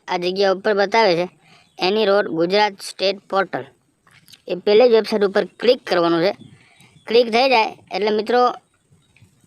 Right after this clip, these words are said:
આવી રીતે અલગ અલગ ઘણા બધા ઓપ્શન બતાવશે. હવે મિત્રો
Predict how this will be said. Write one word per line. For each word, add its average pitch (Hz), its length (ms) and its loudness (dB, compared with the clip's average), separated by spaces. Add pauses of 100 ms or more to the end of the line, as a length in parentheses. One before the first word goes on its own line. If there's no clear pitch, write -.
(420)
આવી 208 220 0
રીતે 247 380 -2 (500)
અલગ 220 220 0
અલગ 240 200 2
ઘણા 190 160 0
બધા 208 260 0
ઓપ્શન 185 280 -4
બતાવશે. 175 420 0 (540)
હવે 208 120 2
મિત્રો 254 260 0